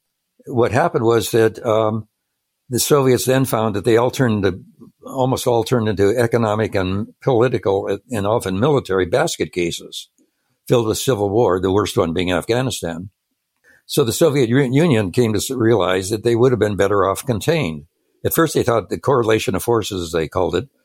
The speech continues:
was really moving in their direction, and so they're really happy about it. But then, um, they realized it was not, and that was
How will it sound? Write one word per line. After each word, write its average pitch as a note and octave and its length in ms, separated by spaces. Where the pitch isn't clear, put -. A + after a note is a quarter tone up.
was F#2 180
really G2 200
moving F#2 260
in E2+ 80
their E2 140
direction, D#2+ 580
and F2+ 100
so - 120
they're F2 80
really F2 180
happy F2+ 300
about D#2 260
it. F2+ 100
But F2+ 240
then, E2+ 380
um, E2 720
they G#2 120
realized E2 420
it E2 40
was D2 160
not, D#2+ 260
and E2+ 80
that G2+ 100
was F2 260